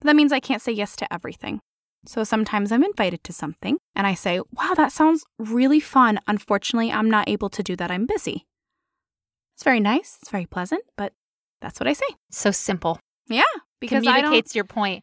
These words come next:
Speaker 1: Yeah, and I'm nice about it. You don't have to be a jerk about it, but, "Unfortunately, I'm busy. Thanks for inviting me. I really appreciate it." And then there's no animosity, nothing negative. Do you have one?
Speaker 2: You can use phrases like, "Please stop, blah, blah, blah." So, for example,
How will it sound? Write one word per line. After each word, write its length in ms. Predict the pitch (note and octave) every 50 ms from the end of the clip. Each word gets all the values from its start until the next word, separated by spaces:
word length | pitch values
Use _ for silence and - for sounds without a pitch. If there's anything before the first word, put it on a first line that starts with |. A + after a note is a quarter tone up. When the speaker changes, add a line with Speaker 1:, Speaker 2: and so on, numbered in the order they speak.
| _ _
Speaker 1:
Yeah, 160 | - C#4+ G4 A4+
and 140 | D#4+ C#4+ D#4+
I'm 120 | E4+ F4+ F4+
nice 300 | F#4+ G#4 C#5 D5 - -
about 260 | B3+ G3+ F#3+ G3 G3+
it. 40 | B3
You 60 | D#4+
don't 80 | A4 G#4
have 100 | F4+ C4
to 80 | C4
be 100 | G#3+ A3
a 40 | G3
jerk 260 | F#3 - B3 B4 -
about 300 | - A#3 F#3+ F3 F3+ F#3+
it, 160 | B3 E4+ G4+ -
but, 200 | - G#3+ G#3 - _ _ _ _
"Unfortunately, 540 | - A#3+ A3 - A3+ A3 - - D4+ D#4+ F4+
I'm 100 | F4+ F#4
busy. 280 | - B4 B4+ - C4+ G#3+
Thanks 280 | - B3 C4+ C#4+ -
for 120 | - G4 G#4
inviting 340 | G#4 E4+ D4+ C#4+ D#4+ G4 A#4 G#4+
me. 60 | E4
I 60 | C4
really 300 | A#3+ A3 A#3 A#3+ C4 C#4
appreciate 640 | D4 - - - G4+ - - - D4+ G#3+ F#3 E3+ E3
it." 180 | D#3+ D#3+ - _ _ _ _ _ _ _ _ _ _ _ _ -
And 140 | - D4+ E4
then 180 | G4 G4+ G4+ G4
there's 280 | A4 A4 A4 G#4+ -
no 120 | - G#4 A4 A#4+ B4 B4
animosity, 460 | B4+ C#5 D#5+ - - - A#3+ G3+ G3+
nothing 280 | A3 B3 C4 - G4+ G#4+ A#4+
negative. 360 | B4 - C#4 G#3 F3+ E3 - _ _ _ _ _ _ _ _ _ _ _ _ _ _
Do 80 | - -
you 60 | G3+
have 180 | F3+ A3 G#3+ -
one? 100 | F4+ G4+ - _ _ _ _ _ _ _ _ _ _ _ _ _ _ _
Speaker 2:
You 120 | - A3+ A3+
can 180 | - A#3+ A#3
use 240 | A3 A3 A3+ A#3 -
phrases 480 | - - G#3 G3+ G#3 G#3 A3+ A3+ A3 A3
like, 320 | G#3+ G3 F#3 F#3 - - - _ _ _ -
"Please 480 | - - C4+ C4+ C4+ C#4 C#4+ D4 D4 -
stop, 720 | - - - - - G#3+ F3+ F3+ E3+ E3+ - - - - - _ _ _ _ _ _ _ _ _ -
blah, 100 | - -
blah, 140 | - - -
blah." 180 | - - - - G3 _ _ -
So, 180 | - - G#3
for 140 | - - G3+
example, 560 | F#3+ F#3+ G3 F#3 F#3 - G3 F3+ F3 F#3 F3+